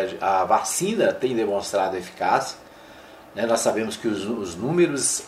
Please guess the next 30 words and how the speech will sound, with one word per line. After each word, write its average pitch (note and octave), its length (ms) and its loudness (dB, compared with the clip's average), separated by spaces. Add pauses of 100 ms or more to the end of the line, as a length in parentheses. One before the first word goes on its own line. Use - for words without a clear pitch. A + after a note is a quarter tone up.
só G3 320 2
diminuíram C3+ 600 0
depois A#2+ 360 2
que A#2+ 80 0
a G#2+ 40 4
vacina G2+ 400 0
começou F#2+ 380 -6
a F#2+ 60 -2
ser F#2 140 -6
aplicada, F2+ 600 -2 (420)
né, G#2 140 -4
os F#2+ 140 -2
números F#2 280 -6
de F2+ 80 -6
mortos, F2+ 520 -2
os E2+ 100 -8
números F2+ 240 -12
de F2+ 80 -8
doentes, E2+ 560 -8 (420)
infectados, - 680 -6 (420)
começaram A#2 460 2
a - 20 2
baixar B2+ 380 4
assim A#2+ 320 -4
que - 100 -12
começou D3 480 0
a B2+ 40 6
vacinar D3 400 2
a C#3+ 40 2
população. E3+ 640 0